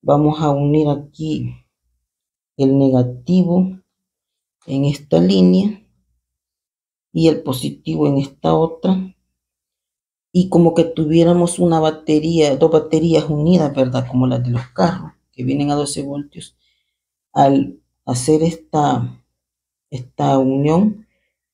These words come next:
pues conseguimos tener veinticuatro punto setenta y nueve voltios.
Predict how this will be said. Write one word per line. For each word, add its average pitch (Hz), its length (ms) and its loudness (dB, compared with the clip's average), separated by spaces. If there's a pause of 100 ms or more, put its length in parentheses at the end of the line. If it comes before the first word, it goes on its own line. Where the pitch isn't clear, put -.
pues 147 180 -2
conseguimos 147 800 -2
tener 151 320 2
veinticuatro 151 1300 -2
punto 170 680 -4 (400)
setenta 135 640 -2
y 127 80 4
nueve 147 380 2
voltios. 131 840 -6